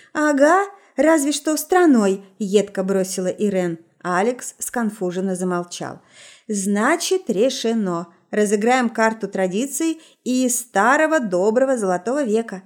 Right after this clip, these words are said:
Я обвела притихших друзей горящим взглядом. "Жду от тебя", ткнула в Ирен пальцем, "меню. А от тебя?" На этот раз посмотрела на Алекса. "Разработать общую концепцию. Времени на все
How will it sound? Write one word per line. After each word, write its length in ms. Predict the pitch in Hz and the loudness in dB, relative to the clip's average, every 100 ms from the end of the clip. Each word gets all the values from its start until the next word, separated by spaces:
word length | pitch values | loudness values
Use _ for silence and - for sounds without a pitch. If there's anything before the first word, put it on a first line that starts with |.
| _ | _
Я 220 | 185 185 | -4 -2
обвела 400 | 175 175 185 208 220 | -2 -2 0 0 -2
притихших 580 | 185 175 202 196 160 | -4 -6 -6 -6 -8
друзей 380 | 170 175 170 247 | -8 -6 -2 -2
горящим 440 | 196 175 180 - 175 | 0 -2 -2 -4 -8
взглядом. 540 | 175 170 156 151 151 - - - | -8 -6 -6 -6 -12 -14 -20 -8
"Жду 540 | 208 208 190 269 320 - | -4 -2 2 4 4 4
от 240 | 220 214 | -2 -2
тебя", 680 | - 214 190 180 160 175 311 - _ | -6 -4 0 0 0 -4 -6 -8 _
ткнула 460 | - 269 277 269 269 | -10 -2 0 0 0
в 100 | 269 | 0
Ирен 280 | 269 254 | 0 -2
пальцем, 500 | 254 247 240 - 208 202 | -4 -6 -4 -6 -2 0
"меню. 580 | 285 339 233 247 254 _ - - | 2 2 2 0 -2 _ -20 -6
А 200 | - 285 | 2 4
от 120 | 247 233 | 2 0
тебя?" 680 | 233 226 196 185 175 262 - _ _ | -4 0 2 2 0 -4 -8 _ _
На 180 | 254 254 | -2 0
этот 220 | 247 240 | 0 0
раз 220 | 233 226 | 0 -2
посмотрела 640 | 220 202 208 196 196 185 180 | -2 -4 -4 -2 -2 0 0
на 280 | 185 - 190 | -2 -4 -2
Алекса. 400 | 180 180 - 190 - _ | -4 -6 -10 -12 -14 _
"Разработать 720 | 196 226 220 220 208 330 403 392 | 0 2 4 2 2 2 0 -2
общую 320 | 294 - 247 | -4 -2 -2
концепцию. 680 | 220 165 160 147 - 151 151 | -2 -4 -4 -8 -8 -8 -6
Времени 400 | 160 226 294 294 | 0 2 4 2
на 160 | 262 | 0
все 300 | 214 247 294 | -2 -2 -2